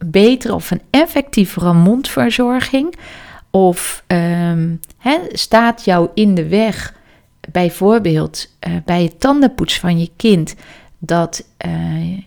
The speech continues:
jij daar niets aan kan veranderen hoe je kind zich gedraagt? Is dat een overtuiging? En als je dat kan, eh, aanpassen, ja, dan zal dat zeker effect hebben op je acties.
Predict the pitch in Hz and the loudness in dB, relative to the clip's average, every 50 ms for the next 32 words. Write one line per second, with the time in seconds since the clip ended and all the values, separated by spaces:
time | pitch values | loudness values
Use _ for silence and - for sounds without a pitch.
0 | _ _ - - 175 208 247 277 - 226 196 180 170 185 208 254 247 - - - | _ _ 0 2 6 6 6 6 6 4 4 6 6 8 6 6 4 2 -4 -2
1 | - - 165 165 160 165 175 - _ _ - - 180 175 175 165 - 175 165 180 | -2 0 0 2 2 0 -2 -4 _ _ -2 0 0 0 0 0 -2 2 4 4
2 | 214 233 233 196 175 170 165 170 165 175 - - - 240 247 269 262 - - 175 | 4 6 4 4 4 4 4 4 0 -2 -6 -4 -2 0 0 0 -2 -2 -4 -6
3 | 160 - - 170 165 175 185 208 240 277 339 339 - - _ - - - 175 - | -6 -6 -10 -8 -6 -4 -4 -2 -2 -2 -4 -8 -12 -20 _ -20 -10 -10 -10 -6
4 | - 220 247 254 - 208 196 - 175 170 175 165 - - 180 - - - 226 233 | -6 -6 -6 -4 -4 -6 -4 0 0 0 0 0 -4 -6 -10 -10 -6 -4 -4 -2
5 | 254 254 247 - 277 269 302 370 - - _ - - - - - - _ _ _ | -4 -4 -6 -8 -8 -8 -8 -10 -12 -18 _ -20 -20 -20 -20 -20 -20 _ _ _
6 | _ _ _ _ _ _ _ _ _ _ _ - 202 196 180 180 180 180 180 - | _ _ _ _ _ _ _ _ _ _ _ -8 -8 -6 -4 -4 -4 -4 -6 -8
7 | - _ _ - 190 190 190 180 - - 180 156 196 214 262 294 294 - - _ | -10 _ _ -6 -6 -4 -4 -6 -6 -8 -6 2 4 4 4 4 0 -6 -14 _
8 | - 196 196 202 185 170 170 165 - _ _ _ _ _ _ - 165 156 156 156 | -4 -2 -2 0 0 -2 -4 -6 -8 _ _ _ _ _ _ -8 -6 -4 -4 -4
9 | 160 175 - - 196 180 190 214 240 247 - 254 240 254 - - - 285 302 - | -6 -6 -6 -4 0 2 2 2 2 2 2 4 4 4 2 0 0 -2 -2 -2
10 | - - _ _ _ _ _ _ _ _ _ _ _ - 175 170 - 170 196 196 | -6 -16 _ _ _ _ _ _ _ _ _ _ _ -10 -8 -4 0 2 2 2
11 | 185 196 220 254 285 262 240 202 - - - - - - 247 254 285 294 - - | 4 6 6 6 8 6 6 4 2 2 -2 -2 4 6 8 8 8 6 4 0
12 | - - 196 - - 226 233 - - 202 196 180 190 196 - 196 180 - - 208 | -4 -4 -4 -4 -2 -4 -4 -2 0 0 2 2 2 0 0 -2 -4 -4 -4 -4
13 | - - 233 - - - - - - - - - - - | -2 -2 -2 -4 -4 -8 -8 -8 -8 -8 -8 -10 -10 -12